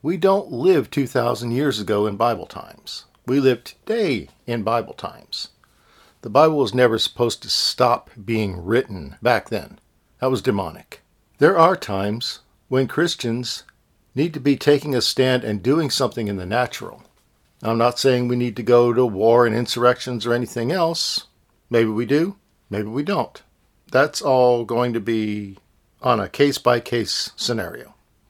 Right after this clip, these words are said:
But we do have to take a stand in the natural many times. We're not supposed to just sit around and wait for God to do something. We don't fight on our knees.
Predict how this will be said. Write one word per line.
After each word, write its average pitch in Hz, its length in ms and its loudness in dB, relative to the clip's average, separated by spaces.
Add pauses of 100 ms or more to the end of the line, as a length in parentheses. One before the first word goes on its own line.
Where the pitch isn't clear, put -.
(220)
But 135 140 2
we 131 100 4
do 143 200 4
have 131 200 4
to - 80 -18
take 120 240 -2
a 127 60 -4
stand 135 400 -2
in 107 100 -2
the 104 80 0
natural 104 640 -4
many 117 320 -2
times. - 560 -12 (720)
We're 127 160 2
not 135 240 4
supposed 120 420 0
to 113 60 -10
just 113 260 -2
sit 135 220 0
around 113 480 0 (280)
and 110 160 -4
wait 127 200 2
for 139 120 -8
God 110 320 2
to 104 60 -14
do 104 220 -4
something. - 520 -10 (720)
We 127 160 2
don't 139 240 2
fight 135 440 4
on 127 160 4
our 113 160 4
knees. 107 840 -2